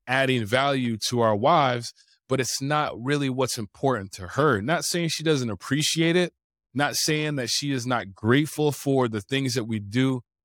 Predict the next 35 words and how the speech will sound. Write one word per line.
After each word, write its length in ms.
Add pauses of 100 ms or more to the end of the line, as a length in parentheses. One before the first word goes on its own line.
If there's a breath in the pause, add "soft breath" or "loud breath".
(160)
and 140
the 60
things 380
that 220
we, 300
we 180
pursue 480
as 160
men 340
and 180
the 100
action 380
that 140
we 120
take, 260
not 240
saying 280
that 160
at 100
all. 320 (360)
What 200
I'm 80
saying 420
is 280
there's 260
a 60
difference 560
between 600 (480)
what's 340
important 680
to 160 (180)
her 380 (460)
to 140
feel 400
supported. 680